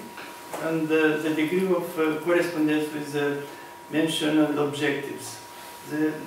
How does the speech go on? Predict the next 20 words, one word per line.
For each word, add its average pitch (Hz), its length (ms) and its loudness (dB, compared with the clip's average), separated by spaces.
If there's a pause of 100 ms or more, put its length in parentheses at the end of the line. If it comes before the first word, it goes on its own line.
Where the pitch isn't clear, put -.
theoretic 180 560 4
base 185 500 6 (260)
of 143 200 -4
this 180 280 2
research 156 680 -4
is 147 260 -2
a 151 280 4 (260)
combination 160 680 4
of 147 220 -2
classical 156 760 2
and 147 140 -2
modern 165 480 4
paper 139 380 -4 (200)
which - 320 0 (520)
we 147 160 2
used 156 460 2
in 151 180 2
the 147 340 2 (100)
management 160 560 -2 (140)
field. - 280 2